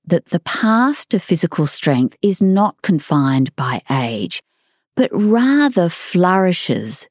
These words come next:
with dedication and also commitment. Now, as I bring this podcast episode to a close, let Lynn and Mary's stories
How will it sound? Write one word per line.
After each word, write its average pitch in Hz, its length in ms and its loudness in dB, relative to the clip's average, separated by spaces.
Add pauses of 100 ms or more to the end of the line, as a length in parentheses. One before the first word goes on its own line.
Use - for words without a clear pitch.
(120)
with 143 220 0
dedication 135 1000 0 (460)
and 151 300 2
also 139 640 0
commitment. - 680 -8 (840)
Now, 311 360 2
as 339 200 -2
I 339 200 4
bring 170 640 4
this 156 220 2
podcast 143 840 0
episode 131 640 -2
to 139 200 -2
a 131 60 -2
close, - 760 -4 (840)
let 294 540 0
Lynn 208 580 2
and 170 300 4
Mary's 160 540 4
stories 139 760 0